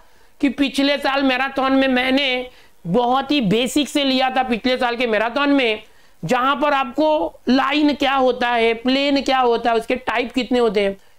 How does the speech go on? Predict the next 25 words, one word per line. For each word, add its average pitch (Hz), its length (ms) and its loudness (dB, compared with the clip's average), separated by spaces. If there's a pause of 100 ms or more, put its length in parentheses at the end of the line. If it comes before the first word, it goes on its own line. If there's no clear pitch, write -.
(720)
वो 247 320 0
मैराथन 285 480 0
लाइन 262 240 -2
प्लेन 277 200 0
का 269 80 0
जरूर 233 340 2
देखना 262 300 0
पिछले 233 340 -2
साल 262 200 -2
का 262 100 0
मेरे। 240 340 0 (440)
वहां 247 340 2
से 294 80 0
आपको 277 320 -2
एकदम 285 300 0
बेसिक, 247 460 2
जिसको 262 260 0
एकदम 277 200 0
बेसिक 269 300 -2
नहीं 285 160 2
आता 285 180 -2
वहां 262 400 0
से 320 80 0
वो 294 140 0
सीखेगा। 240 640 -2